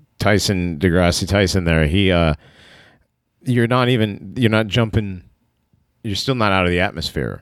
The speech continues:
when you're jumping out of the Red Bull thing, 'cause the moon is in the Earth's atmosphere now. So, so yeah, so it's, you don't have to be completely pressurized anymore because we're still in the atmosphere, right? There's no vacuum. I, we're, I, I don't know. What do you guys think the deal with that is? Is, like, are, are they,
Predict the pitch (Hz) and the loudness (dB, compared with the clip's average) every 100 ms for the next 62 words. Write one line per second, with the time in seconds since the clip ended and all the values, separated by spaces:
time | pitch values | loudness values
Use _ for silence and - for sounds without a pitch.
0 | _ 82 80 71 76 76 - 71 69 67 | _ -10 -6 -4 -2 0 -2 -2 -2 0
1 | 73 71 65 80 50 - _ _ - 73 | 0 0 0 -2 -6 -14 _ _ -12 -10
2 | 92 110 208 208 90 73 53 50 - 50 | -4 0 2 2 2 2 0 -2 -6 -8
3 | - - 50 50 50 50 - 60 52 - | -8 -8 -6 -6 -6 -6 0 2 2 -4
4 | _ _ _ - _ _ _ _ _ _ | _ _ _ -20 _ _ _ _ _ _
5 | - - 131 147 101 90 127 117 - 139 | -16 -4 0 0 -2 -2 0 -2 -2 -2
6 | 151 139 156 - 143 131 120 127 123 - | -2 -2 -2 -2 -2 -2 -4 -4 -4 -4
7 | 117 - 104 73 76 80 71 62 57 - | -4 -2 -4 -4 -6 -8 -8 -8 -6 -4
8 | - 76 85 - 104 90 101 95 90 92 | -2 0 -2 2 2 4 4 4 4 2
9 | 98 - - 60 62 76 90 90 95 92 | 0 -4 -4 -4 -2 -2 -2 0 0 0
10 | 87 - 55 - _ - - - - _ | -2 -4 -8 -10 _ -20 -20 -20 -20 _
11 | _ _ _ _ _ 117 139 139 143 147 | _ _ _ _ _ -2 0 0 0 0
12 | 143 131 _ - 156 170 147 175 196 190 | -2 -2 _ -2 0 2 2 2 0 0
13 | 180 127 143 127 120 113 107 98 90 78 | -2 0 0 2 2 2 2 2 2 0
14 | 82 78 85 - 92 95 95 98 | -2 -2 -2 -2 -4 0 2 2